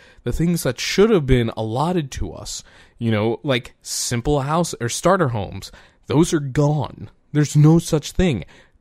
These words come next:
Starter homes haven't been built in, like, certain areas of the States, or the world for that matter,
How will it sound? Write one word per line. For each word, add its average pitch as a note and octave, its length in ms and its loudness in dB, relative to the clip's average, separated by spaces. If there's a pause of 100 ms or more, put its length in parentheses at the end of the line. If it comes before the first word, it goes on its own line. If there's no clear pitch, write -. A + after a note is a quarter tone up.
Starter F3+ 400 4
homes D#3 300 2
haven't D3 300 2
been A#2 200 0
built D#3+ 440 4
in, C3 220 0
like, A#2 180 -4
certain - 380 -4
areas C#3+ 420 0
of A2+ 160 -8
the - 80 -18
States, - 560 -8 (320)
or A3+ 220 8
the C4+ 100 2
world C4 440 2
for C3+ 100 2
that G#2+ 180 2
matter, G#2+ 380 -2